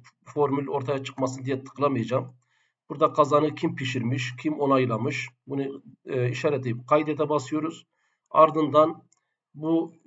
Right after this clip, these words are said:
pişirdiğimiz mixi, e, burada görülen kazanlara aktarıyoruz. Mesela üç bin dört yüz, e, üç bin dört yüz,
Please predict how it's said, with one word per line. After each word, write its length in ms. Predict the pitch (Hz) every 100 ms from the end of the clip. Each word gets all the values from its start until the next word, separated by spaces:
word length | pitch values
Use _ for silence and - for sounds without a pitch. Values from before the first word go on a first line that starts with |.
| -
pişirdiğimiz 560 | 170 - 139 139 135 123
mixi, 500 | 131 - - 139 - - _ _ _ _ -
e, 320 | 120 117 120
burada 200 | 156 147
görülen 480 | 135 135 147 147 151
kazanlara 480 | 139 131 139 139 160
aktarıyoruz. 560 | 131 - 120 110 113 127
Mesela 240 | 127 -
üç 180 | 107 135
bin 140 | 135
dört 260 | 139 139 123
yüz, 200 | 123 - -
e, 400 | 120 117 113 107 104 104 _ _ _ -
üç 220 | 139 143
bin 140 | 135
dört 220 | 151 127
yüz, 340 | 127 - -